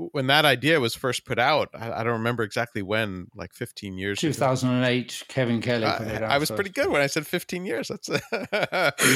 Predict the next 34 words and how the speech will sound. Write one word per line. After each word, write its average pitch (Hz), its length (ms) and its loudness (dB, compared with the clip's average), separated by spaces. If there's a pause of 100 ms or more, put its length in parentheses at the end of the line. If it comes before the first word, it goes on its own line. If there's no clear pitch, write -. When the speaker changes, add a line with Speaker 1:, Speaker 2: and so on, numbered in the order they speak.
(760)
Speaker 1:
right. 214 280 0 (360)
Uh, 139 280 6
yeah. 143 340 6 (100)
And 147 200 0
so 143 60 0
it - 20 0
was 139 140 -2
a 147 80 0
Kevin 165 300 0
Kelly 147 340 2
concept, 139 460 0
and 135 100 -4
he 131 120 0
just 123 240 -6
wrote, 117 260 2 (300)
you 113 120 -6
know, 104 100 -2
wrote 104 220 0
a 107 40 -4
post, 180 340 -4
a - 60 0
blog 120 300 0
post 95 260 -2
that 127 100 -6
basically 107 380 -6
said, 101 260 -2
or 104 100 0
an 104 60 -4
article, 104 580 -4
uh, 107 100 -8 (260)
that 98 140 -8 (120)
was 110 160 -8
like, 98 320 -4
uh, 104 120 -4